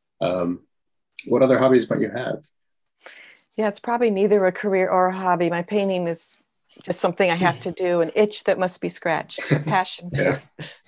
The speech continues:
Speaker 2: I might be cursed with too many interests. Um,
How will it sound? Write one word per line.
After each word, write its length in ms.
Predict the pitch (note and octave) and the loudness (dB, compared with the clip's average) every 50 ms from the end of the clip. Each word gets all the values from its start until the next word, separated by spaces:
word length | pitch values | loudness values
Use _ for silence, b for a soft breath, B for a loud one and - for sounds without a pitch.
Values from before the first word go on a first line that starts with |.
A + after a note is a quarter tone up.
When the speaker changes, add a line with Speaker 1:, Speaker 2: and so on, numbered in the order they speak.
| _ _ _ _ b b b b b _ - | _ _ _ _ b b b b b _ 0
Speaker 2:
I 120 | G#3+ G#3+ | 2 4
might 220 | A3 B3 D4+ D4+ | 4 4 2 4
be 100 | - A4 G4+ - | 2 0 0 2
cursed 340 | - A3+ G#3 B3+ - - | 2 2 2 2 2 0
with 140 | - D#3 - | -2 -2 -2
too 180 | - - F3+ F3+ | -2 -2 -2 0
many 280 | F#3+ G3 G3+ G#3+ - | 0 0 -2 -2 -4
interests. 640 | - G3+ G#3+ G#3+ - B3 C4 C#4+ C#4+ - - - - _ _ - | -4 -8 -8 -6 -6 -6 -6 -6 -8 -12 -20 -20 -20 _ _ -10
Um, 340 | F#3 F#3 F3+ F3+ F3+ F#3+ | -6 -4 -4 -4 -6 -10